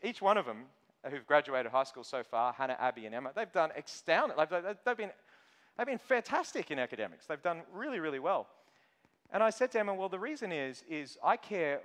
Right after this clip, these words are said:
more about who you are than what you do. For me, what I care about mostly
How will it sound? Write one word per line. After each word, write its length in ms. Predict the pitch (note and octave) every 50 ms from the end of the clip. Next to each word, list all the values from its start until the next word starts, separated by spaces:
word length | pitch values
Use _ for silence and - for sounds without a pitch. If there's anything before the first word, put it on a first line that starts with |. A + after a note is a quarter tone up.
| -
more 260 | - D3 D3+ D#3 D3+
about 280 | C#3 B2+ C3+ B2 A#2+ - - - - -
who 60 | F3
you 320 | F#3 G#3 G3 F#3+ D#3 A#2+ G2
are 340 | F2+ D#2+ D#2 E2+ F2 G#3 F#3 _ _ _ _ _ _ _ _ _ _ _ _ _ _ _ _ -
than 140 | B2 B2+
what 160 | B2+ C3+ - A#2
you 120 | A2+ A2+
do. 180 | G2 - G2 G2 E2+ - _ _ _ _ _ _ _ _ _ _ _ _ _ _ _ _ _ _ _
For 100 | - D#3+
me, 200 | D3+ G3 C4 B3+
what 180 | A3 E3 F3+ G3
I 160 | G3+ G#3+ A#3
care 320 | A3 - F3+ C#3+ B2 G#2+
about 360 | G2 - F#2 F2 F#2+ A#2+ B2 -
mostly 680 | C#3 D3 E3 G#3 - - - D3 A2 G2+ G2 G#2+ B2